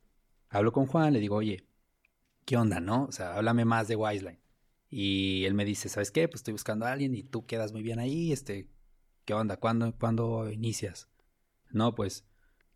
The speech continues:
la barra abrió como un mes y medio después de esa charla.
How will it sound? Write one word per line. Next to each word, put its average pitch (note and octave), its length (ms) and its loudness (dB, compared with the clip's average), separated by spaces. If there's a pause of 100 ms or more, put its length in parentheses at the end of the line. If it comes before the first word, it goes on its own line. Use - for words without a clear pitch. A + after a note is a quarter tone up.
(260)
la A2 140 2
barra G#2+ 220 6
abrió A2+ 200 2
como G#2+ 380 0 (400)
un A#2 180 4
mes A2+ 200 2
y A2 40 -2
medio G#2 280 0
después F#2+ 320 -4
de G2+ 80 -4
esa G2+ 160 -6
charla. C3 480 0